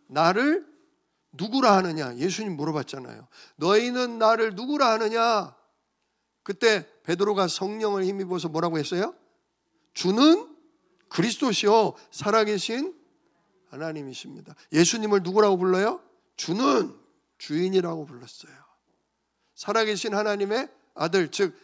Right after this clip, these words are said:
예수님이 나의 주, 나의 하나님이라고. 이게 완전히 초대교회의 신앙 고백이에요. 우리의 신앙 고백, "하나님 사랑합니다.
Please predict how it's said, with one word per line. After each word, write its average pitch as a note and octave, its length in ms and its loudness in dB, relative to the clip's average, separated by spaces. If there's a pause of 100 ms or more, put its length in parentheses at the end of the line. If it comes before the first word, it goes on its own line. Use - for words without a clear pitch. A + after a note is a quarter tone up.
(120)
예수님이 G3+ 680 -2 (260)
나의 F3+ 340 0
주, C4 340 -6 (200)
나의 G3+ 400 0 (340)
하나님이라고. B3+ 880 -2 (220)
이게 G3+ 240 -4
완전히 F#3+ 680 0
초대교회의 A3+ 960 2
신앙 C4 420 -4
고백이에요. E3 920 -4 (800)
우리의 A#3 580 2 (180)
신앙 C4+ 540 -2
고백, B3 480 0
"하나님 B3+ 400 -6
사랑합니다. A#3+ 920 -4